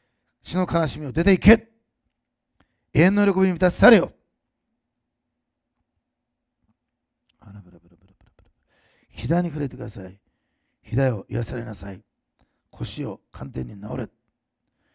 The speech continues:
否定的な施策よ、私のえー、主の愛に満たされてください。恐れをその人のうちから去って出ていけ。だから、否定的な施策、思い、全く恐ろしみ出します。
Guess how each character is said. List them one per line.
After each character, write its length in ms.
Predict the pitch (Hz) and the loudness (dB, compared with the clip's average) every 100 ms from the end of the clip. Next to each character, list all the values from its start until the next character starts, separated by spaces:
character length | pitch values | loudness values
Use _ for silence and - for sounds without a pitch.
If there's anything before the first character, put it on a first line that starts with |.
| _ | _
否 80 | - | -6
定 160 | 151 151 | -2 -2
的 120 | 143 | -2
な 120 | 151 | -6
施 80 | 127 | -8
策 240 | 139 120 | -8 -10
よ、 200 | 120 98 - _ _ _ _ _ _ _ | -12 -12 -18 _ _ _ _ _ _ _
私 300 | - 143 - | -6 -4 -4
の 340 | 147 139 - _ _ _ _ - | -10 -12 -16 _ _ _ _ -20
え 200 | 104 110 | -20 -20
ー、 200 | _ - | _ -20
主 380 | - - - | -20 -18 -8
の 120 | 180 151 | -2 -2
愛 120 | 123 | -2
に 60 | |
満 80 | 107 | -8
た 100 | 120 | -10
さ 140 | - 135 | -6 -8
れ 60 | |
て 60 | 110 | -10
く 60 | |
だ 60 | - | -20
さ 60 | _ | _
い。 40 | _ _ _ _ _ | _ _ _ _ _
恐 220 | 113 156 | -4 0
れ 80 | 160 | 0
を 60 | 135 | -2
そ 120 | 151 | -8
の 60 | |
人 100 | 151 | -10
の 40 | 135 | -14
う 20 | |
ち 80 | 113 | -12
か 60 | |
ら 60 | 98 - - | -14 -16 -20
去 180 | - | -16
っ 40 | - | -12
て 160 | - | -8
出 20 | 139 | -8
て 60 | |
い 40 | 123 | -8
け。 260 | - - - _ _ _ _ _ _ _ _ _ 110 | -6 -6 -8 _ _ _ _ _ _ _ _ _ -20
だ 80 | |
か 100 | 107 107 | -14 -12
ら、 100 | 101 - | -14 -18
否 100 | - | -10
定 140 | 151 151 | -6 -6
的 140 | 151 | -6
な 100 | 151 | -10
施 80 | 139 | -8
策、 340 | 143 127 127 - | -10 -10 -14 -14
思 220 | 127 120 | -14 -14
い、 120 | 98 _ _ _ _ _ _ _ - | -16 _ _ _ _ _ _ _ -10
全 120 | 127 - 170 | -10 -6 -6
く 160 | 156 139 | -4 -6
恐 180 | 117 147 | -8 -10
ろ 60 | |
し 120 | 131 123 | -12 -12
み 80 | |
出 100 | 117 | -12
し 100 | 107 | -14
ま 140 | 104 95 | -16 -20
す。 180 | - | -20